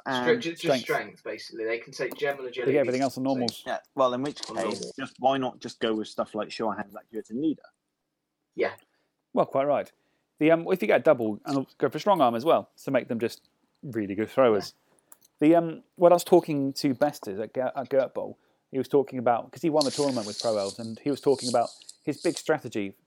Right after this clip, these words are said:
Speaker 3: for doing things like beating elves, which is one of the hardest things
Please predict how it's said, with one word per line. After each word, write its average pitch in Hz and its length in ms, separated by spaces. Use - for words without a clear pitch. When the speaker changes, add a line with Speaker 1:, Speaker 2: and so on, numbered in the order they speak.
Speaker 3:
for 135 80
doing 123 240
things 113 240
like - 180
beating 117 320
elves, 113 380
which - 160
is 110 80
one 143 120
of 131 60
the 113 60
hardest 120 480
things 113 380